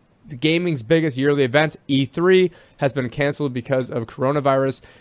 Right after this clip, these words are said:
And, uh, this one struck me as pretty crazy. So there is an N B A player, Rudy Gobert. Uh, I'll be honest, I didn't know who he was before this, but we're playing in the background right now for you guys as he doesn't think coronavirus is a big deal. He goes around, he's touching everything. Apparently a few days ago, he was touching everything, and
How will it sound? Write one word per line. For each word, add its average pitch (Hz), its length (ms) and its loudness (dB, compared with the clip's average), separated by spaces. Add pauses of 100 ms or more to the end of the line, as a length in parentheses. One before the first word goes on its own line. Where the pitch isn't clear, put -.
(160)
And, 135 260 -2
uh, 139 180 4
this 165 220 2
one 233 280 0
struck 190 280 -2
me 185 140 0
as 180 100 0
pretty 156 200 -4
crazy. 131 340 0
So 147 140 -6
there 180 180 0
is 170 100 -2
an 151 100 -6
N 151 180 -4
B 139 100 -2
A 135 140 0
player, 139 440 0
Rudy 147 520 2
Gobert. 143 520 2
Uh, 110 440 -2
I'll 120 180 -2
be 113 160 -4
honest, 131 240 -2
I 123 40 -4
didn't 123 160 -4
know 120 120 -2
who 127 140 0
he 120 60 2
was 127 340 2 (260)
before 135 320 2
this, 147 140 4
but 135 140 0
we're 175 160 6
playing 180 260 2
in 156 40 0
the 139 60 0
background 139 460 0
right 117 120 -4
now 117 200 -2
for - 140 -6
you 123 40 -2
guys 120 220 2
as 107 100 -6
he 165 340 0 (380)
doesn't 165 220 4
think 175 180 -2
coronavirus 156 400 4
is 127 100 0
a 123 40 -4
big 147 200 0
deal. 151 260 4
He 139 100 0
goes 147 260 4
around, 143 320 2
he's 123 100 -2
touching 151 320 0
everything. 143 480 0
Apparently 135 360 -2
a - 20 -4
few - 160 -2
days 139 240 2
ago, 139 160 2
he 135 80 0
was 123 80 -2
touching 139 300 -4
everything, 135 420 -2
and 110 140 -4